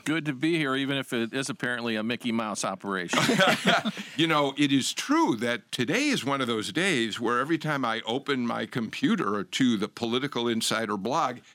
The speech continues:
Speaker 2: at A J C dot com, there's some new story popping up about activity downtown.
Speaker 1: Absolutely, and that's what we're shooting for, Bill. So, uh,
Speaker 2: <laughs>
Speaker 1: I hope you keep checking, and I hope all those listeners keep checking, too.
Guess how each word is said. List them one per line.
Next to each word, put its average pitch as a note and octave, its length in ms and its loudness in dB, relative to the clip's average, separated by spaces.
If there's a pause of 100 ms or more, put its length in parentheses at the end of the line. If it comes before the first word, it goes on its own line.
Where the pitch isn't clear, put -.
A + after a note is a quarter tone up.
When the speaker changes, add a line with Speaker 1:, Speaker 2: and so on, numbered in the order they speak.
(180)
Speaker 2:
at G#3+ 160 0
A A2+ 140 2
J F2 220 -2
C - 220 -6
dot - 320 -6
com, C3 420 -4 (220)
there's B2 180 0
some E3+ 280 -2
new D#3 120 -4
story G3+ 440 -2
popping G#2 420 -4
up G#2 180 -4
about G#2 300 -2
activity A2+ 460 -2
downtown. F#2+ 680 -4 (500)
Speaker 1:
Absolutely, A#2 600 -2
and A2 100 -2
that's C#3+ 220 -2
what G3 80 -4
we're D#3 160 2
shooting G#3+ 320 0
for, G#2+ 240 -2
Bill. G#2 340 -2
So, A2 280 0 (100)
uh, A2 220 2 (520)
Speaker 2:
<laughs> - 520 -6
Speaker 1:
I C3 160 2
hope D3 160 -2
you D3+ 80 4
keep D#3 240 0
checking, E3+ 320 2
and C3+ 100 2
I D3+ 100 2
hope B3 160 2
all - 80 6
those C#3 220 0
listeners F3+ 400 -2
keep C#3 180 2
checking, B2+ 360 2
too. E3+ 320 2